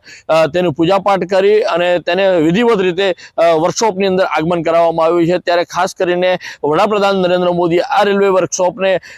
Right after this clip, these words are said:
અ, વીસ હજાર કરોડની જે અહીંયા ભેટ સોગાતો આપી હતી. ત્યારે, અ, આ જે રેલવે વર્કશોપની અંદર, અ, જે લોકોમોટિવ એન્જિન જે તૈયાર થઈ રહ્યા છે, જે ડિસેમ્બરની અંદર, અ, પ્રથમ જે એન્જિન છે, તે રેલ માર્ગ પર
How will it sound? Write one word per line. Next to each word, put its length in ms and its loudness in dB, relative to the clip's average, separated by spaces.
અ, 80 2
વીસ 400 0
હજાર 260 2
કરોડની 500 0
જે 100 0
અહીંયા 280 0
ભેટ 260 -2
સોગાતો 460 -2
આપી 300 0
હતી. 280 0
ત્યારે, 320 0
અ, 40 0
આ 140 0
જે 140 2
રેલવે 240 0
વર્કશોપની 600 0
અંદર, 360 0
અ, 220 2
જે 200 2
લોકોમોટિવ 540 0
એન્જિન 340 0
જે 100 0
તૈયાર 280 0
થઈ 220 -2
રહ્યા 200 2
છે, 220 -2
જે 140 -2
ડિસેમ્બરની 680 0
અંદર, 340 0
અ, 100 2
પ્રથમ 440 -2
જે 160 2
એન્જિન 440 0
છે, 180 -2
તે 180 0
રેલ 180 2
માર્ગ 220 0
પર 220 -2